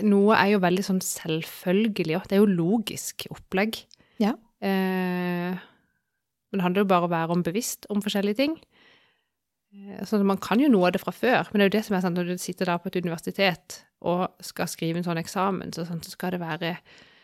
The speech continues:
Speaker 1: sånn, basert i teori og vise til kilder, og det skal være forsket på så, så mye, og jeg vet ikke. Så mye greier, da.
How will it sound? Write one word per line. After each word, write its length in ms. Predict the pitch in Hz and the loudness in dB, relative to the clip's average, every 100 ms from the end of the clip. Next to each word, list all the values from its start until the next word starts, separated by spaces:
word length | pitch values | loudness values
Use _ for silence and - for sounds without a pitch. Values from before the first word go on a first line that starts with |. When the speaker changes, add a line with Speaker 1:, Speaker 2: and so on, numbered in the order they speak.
| _ _ - | _ _ -12
Speaker 1:
sånn, 200 | - 175 | -4 -4
basert 500 | 175 - 143 147 - 180 | -2 -4 -4 -4 -6 -8
i 40 | |
teori 360 | 185 175 156 160 165 165 | -4 -4 -4 -4 -4 -4
og 60 | 160 | -4
vise 320 | 165 165 180 | -4 -6 -10
til 100 | 165 | -12
kilder, 500 | - 180 170 160 165 | -8 -2 -2 0 -2
og 80 | 165 | -2
det 60 | 170 | -4
skal 140 | - 175 | -4 -2
være 80 | 175 | -4
forsket 420 | - - 175 - | -6 -6 -4 -4
på 80 | 170 | -4
så, 160 | 175 170 | -2 -2
så 160 | 180 185 | -4 -4
mye, 320 | 165 156 151 160 | -2 -2 -2 -4
og 160 | 147 165 | -4 -6
jeg 140 | 160 | -8
vet 160 | - 180 | -10 -10
ikke. 160 | 175 - - _ _ _ - - _ _ _ _ _ | -8 -8 -10 _ _ _ -20 -20 _ _ _ _ _
Så 180 | _ - | _ -4
mye 100 | 185 180 | -4 -2
greier, 400 | 170 175 190 | -2 -2 -2
da. 60 | - | -4